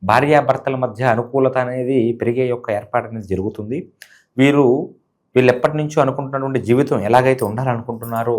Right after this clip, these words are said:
వాళ్ళ యొక్క జీవితం అలా ఉండపోయేటటువంటి ఒక ఫలితం అనేది కనిపించే ఒక యోగ్యత కనిపిస్తుంది కర్కాటక రాశి వారికి. అయితే ఈ యొక్క కర్కాటక రాశికి సంబంధించిన వాళ్ళల్లో ఉన్న వ్యక్తులకి కొన్ని కొన్ని ఆర్థిక సమస్యలు అనేవి వాళ్ళు అనుభవించిన,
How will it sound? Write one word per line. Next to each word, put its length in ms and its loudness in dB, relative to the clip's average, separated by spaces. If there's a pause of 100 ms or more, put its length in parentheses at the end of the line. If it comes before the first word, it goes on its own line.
వాళ్ళ 220 -2
యొక్క 160 -12
జీవితం 320 -8
అలా 240 -6
ఉండపోయేటటువంటి 680 -8
ఒక 140 -16 (540)
ఫలితం 340 2
అనేది 280 -2
కనిపించే 560 -8
ఒక 200 -4
యోగ్యత 340 -4
కనిపిస్తుంది 540 -10
కర్కాటక 480 -6
రాశి 280 -14
వారికి. 320 -20 (500)
అయితే 280 6 (1000)
ఈ 60 0
యొక్క 180 6
కర్కాటక 580 4
రాశికి 340 0
సంబంధించిన 480 -4
వాళ్ళల్లో 540 2 (520)
ఉన్న 140 2
వ్యక్తులకి 540 0 (160)
కొన్ని 240 -2
కొన్ని 220 0
ఆర్థిక 320 0
సమస్యలు 440 -6
అనేవి 380 0 (840)
వాళ్ళు 260 6 (200)
అనుభవించిన, 580 4